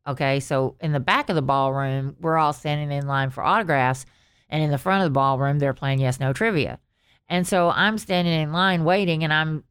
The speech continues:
I'm like, "Yes, no, no, yes."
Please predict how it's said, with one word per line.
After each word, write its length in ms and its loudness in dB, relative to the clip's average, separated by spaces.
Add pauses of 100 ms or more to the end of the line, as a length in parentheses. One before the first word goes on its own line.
I'm 200 -4
like, 240 -2 (240)
"Yes, 480 -4 (520)
no, 480 -6 (680)
no, 480 -8 (400)
yes." 560 -6